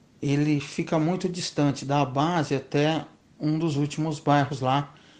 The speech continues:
que é a Industrial. E aí, em conversa com a dona Luciana Bergo, a dona Isabel Molina e as meninas do cras, e até com alguns moradores, fica difícil pra eles se locomover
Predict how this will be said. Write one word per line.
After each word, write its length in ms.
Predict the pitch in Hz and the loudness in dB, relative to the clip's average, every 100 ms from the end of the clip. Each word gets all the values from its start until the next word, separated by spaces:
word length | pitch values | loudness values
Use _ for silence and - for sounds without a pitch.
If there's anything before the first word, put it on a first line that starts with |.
| _ _ | _ _
que 100 | - | 0
é 60 | 139 | 4
a 80 | 139 | 4
Industrial. 840 | 139 147 - 175 165 117 113 - _ _ _ - _ _ _ _ | 2 -2 -4 2 4 4 0 -8 _ _ _ -20 _ _ _ _
E 40 | 160 | -2
aí, 120 | 190 | 0
em 60 | |
conversa 760 | 190 190 151 135 135 123 113 - | 2 2 2 4 2 2 -4 -8
com 100 | - | -8
a 20 | 120 | -6
dona 240 | 127 127 | -4 -2
Luciana 460 | 117 - 120 123 147 | -4 -4 -2 0 0
Bergo, 480 | 143 131 131 120 | 0 0 0 -2
a 20 | 113 | -4
dona 220 | 123 120 | -6 -4
Isabel 380 | 117 113 120 123 | -4 -4 -4 -2
Molina 640 | 139 139 123 143 123 110 - - - _ | 2 2 2 0 -2 -6 -14 -20 -20 _
e 60 | 123 | 0
as 160 | 123 | 2
meninas 520 | 131 123 120 117 101 | 2 2 2 0 -2
do 100 | - | -8
cras, 540 | 104 139 147 113 - - _ _ _ _ - _ _ - | -6 2 2 2 -4 -14 _ _ _ _ -20 _ _ -2
e 80 | 123 | -2
até 260 | 120 143 | 2 2
com 120 | 139 | 2
alguns 360 | 127 120 123 110 | -2 -2 -4 -4
moradores, 840 | 113 107 104 104 147 123 104 - - _ _ _ - _ | -4 -4 -4 2 2 2 -2 -14 -18 _ _ _ -20 _
fica 280 | - 180 190 | -8 0 0
difícil 540 | 185 196 - 196 190 147 | 0 -2 0 0 0 -2
pra 160 | 147 | 0
eles 300 | 143 - - _ - | 2 0 -10 _ -14
se 260 | - - | -6 0
locomover 880 | 143 143 143 143 147 120 120 110 95 | 4 4 2 2 2 2 2 0 -2